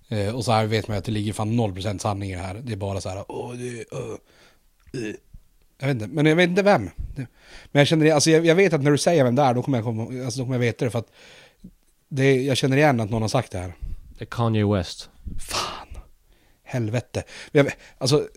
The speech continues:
Speaker 1: får jag bara, om vi stannar där ett tag. Ja, alltså Michelangelo där, det, det är vettigt för att de skapade ju. Men vad fan tänker han på pyramiderna för? Det är ju helt sinnessjukt. Alltså hur labil är den där människan? Vet han att pyramiderna,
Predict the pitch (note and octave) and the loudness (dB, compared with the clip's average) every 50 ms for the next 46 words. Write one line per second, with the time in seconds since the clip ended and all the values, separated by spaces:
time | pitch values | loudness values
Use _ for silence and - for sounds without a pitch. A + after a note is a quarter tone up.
0 | D#2 - - - - - D3+ C#3+ D3 D3 D3 D#3 D#3 D#3 D3+ - - E3 D3 B2+ | -16 -12 -8 -2 4 6 8 8 8 6 6 6 6 6 6 6 6 4 4 6
1 | D3 F#3 E3 A#2+ A2+ A2+ - - A2+ A2+ A2+ A2+ - - C#3+ D3 D3 D3+ D#3+ D3+ | 6 6 6 6 6 4 4 4 4 4 4 0 -4 -2 2 4 6 6 6 6
2 | - D3+ D3 D3 C3+ - D3+ C#3 D3+ E3+ F3 D#3+ C3+ B2 A#2 A2+ A2 A2 A2 A2 | 6 6 6 4 4 4 4 4 6 6 4 4 4 4 4 4 4 2 2 2
3 | A#2+ B2+ C3+ D3+ E3+ D3+ B2 G#2+ - - B2 G#2 - A2 - C#3+ C3 - - - | 0 0 2 4 4 4 4 2 2 0 -4 -4 -4 -2 -2 -2 -2 -2 -2 0
4 | B2+ A2 G2+ - - B2+ A2+ A2 G2+ F2+ - _ - - - - - - B2+ C3 | 0 0 0 -2 -2 -4 -2 -2 -4 -6 -8 _ -20 -20 -20 -20 -10 -2 2 2
5 | B2 - - D#3+ D3 C3 A2+ - C#3+ C3+ B2 - C#3+ B2+ C3 C3 - - - C3+ | 2 2 2 0 2 2 2 2 0 0 2 2 0 0 0 -2 0 0 0 2
6 | C3 B2 A#2 B2 D3 F3 D#3 A#2+ G2 F#2 F2+ - - F#2 F#2 F#2 F2+ E2+ - - | 2 2 0 -2 -2 -2 -2 -2 -4 -6 -8 -8 -8 -8 -8 -8 -10 -12 -16 -20
7 | _ - - - - - _ _ _ _ _ _ - - _ - - C#3 C#3+ C3 | _ -20 -20 -20 -20 -20 _ _ _ _ _ _ -20 -20 _ 0 2 4 4 4
8 | C3+ B2+ - - - - D3 B2+ A#2+ A2+ G#2+ - - - E3+ C3 G2+ - - B2+ | 4 2 0 0 0 0 0 0 0 0 -2 -2 -4 -4 -4 -4 -4 -4 -4 -4
9 | A2 A#2+ B2 A#2+ A2+ B2 C#3+ C#3+ C3 B2+ C3 A#2 B2 C3+ B2+ A#2 A2 G#2+ C#3+ F3+ | -2 0 0 0 0 0 -2 0 0 0 0 0 0 0 0 0 0 2 2 2
10 | F3+ B2+ G2+ F#2+ G2 F#2+ F#2 F#2+ G2 A2 G#2+ A2 A#2 C3 E3+ E3+ F#3 D#3+ C#3 - | 0 0 -2 -4 -6 -6 -6 -6 -6 -4 -2 0 2 2 2 2 2 0 0 0
11 | C3+ B2 A#2 A#2+ A#2 A2 A2 A2 G#2+ | 0 0 2 2 0 0 0 -2 -2